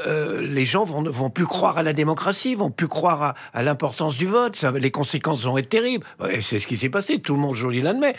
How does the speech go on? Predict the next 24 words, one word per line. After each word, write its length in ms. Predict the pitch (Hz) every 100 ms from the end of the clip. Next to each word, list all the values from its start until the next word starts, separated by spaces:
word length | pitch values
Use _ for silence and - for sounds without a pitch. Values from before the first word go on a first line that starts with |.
| - -
Mais 80 | 123
à 80 |
l'époque, 360 | 135 139 160 139
on 80 | 120
était 260 | 117 117 110
les 100 | 110
seuls 300 | - 269 262
quasiment 420 | 160 143 135 113 - -
à 80 | 117
avoir 180 | 117 110
fait 140 | 113
campagne. 440 | 113 110 113 98 85 - -
Et 80 | 135
je 80 | 127
vous 100 | 175
dis, 160 | 285
j'avais 220 | 233 139 135
d'autant 240 | 147 147
plus 140 | 147
mérite 280 | 139 143 151
que 60 | 127
j'avais 160 | 123
voté 240 | 123 127 226
oui. 240 | 339 226